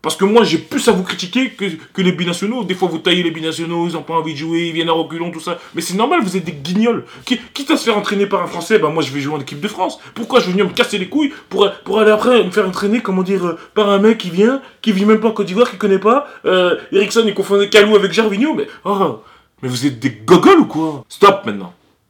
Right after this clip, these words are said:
Stop. Là, c'est un avertissement, parce que s'il faut qu'on aille à Abidjan pour enlever les gens, on enlèvera les gens maintenant. Faut arrêter. Faut arrêter.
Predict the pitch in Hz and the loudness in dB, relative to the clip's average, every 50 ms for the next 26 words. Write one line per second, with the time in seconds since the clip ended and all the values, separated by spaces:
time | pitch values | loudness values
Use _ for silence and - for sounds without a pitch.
0 | _ _ - - - 175 143 - - - - - 185 185 - 190 185 175 175 - | _ _ -12 0 2 2 2 2 -6 -12 -4 -2 -2 -2 0 0 -2 0 -2 -4
1 | - 170 151 - 170 160 139 120 - - 143 131 - 220 214 - 180 180 180 175 | -6 -8 -10 -8 -8 -6 -6 -8 -8 -8 -8 -6 -6 -6 -6 -6 -8 -6 -4 -4
2 | 170 160 151 147 135 127 120 135 127 - 147 143 123 107 - - _ _ _ _ | -2 -2 -2 -2 -4 -4 -6 -10 -6 -4 -4 -4 -4 -6 -8 -14 _ _ _ _
3 | _ _ _ _ _ _ _ - 131 139 151 139 123 143 139 139 131 202 190 175 | _ _ _ _ _ _ _ -6 -2 0 0 2 2 2 2 2 2 0 0 0
4 | 165 165 156 143 131 139 135 127 110 117 110 98 95 - _ 90 87 - _ _ | 0 0 0 -2 -2 -2 -2 -2 -2 -4 -8 -10 -10 -14 _ -20 -20 -20 _ _
5 | _ _ - 135 135 139 147 143 - 151 127 117 _ _ _ _ _ _ _ _ | _ _ -6 -4 -4 -4 -4 -6 -8 -10 -10 -10 _ _ _ _ _ _ _ _
6 | _ _ _ _ _ _ _ - - 131 127 139 143 - 147 127 | _ _ _ _ _ _ _ -4 -2 -2 -2 -2 -4 -6 -8 -8